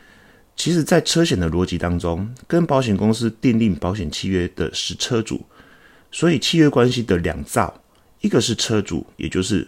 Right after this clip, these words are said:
这个女朋友的妈妈，一个是我们保险公司。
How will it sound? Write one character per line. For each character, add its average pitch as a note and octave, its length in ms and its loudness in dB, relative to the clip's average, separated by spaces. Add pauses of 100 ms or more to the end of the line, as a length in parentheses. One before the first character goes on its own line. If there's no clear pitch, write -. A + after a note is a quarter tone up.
(300)
这 - 120 -6
个 - 140 -2
女 D#2+ 180 -6
朋 - 160 -6
友 F#2 100 0
的 D#2+ 100 -4
妈 G2 140 0
妈， A2 240 0 (800)
一 D#3+ 80 0
个 D#3 120 4
是 C3 140 0
我 F#2 120 2
们 D2+ 140 -6
保 D#2+ 140 -2
险 F2+ 160 -6
公 F#2 160 0
司。 A2+ 320 -2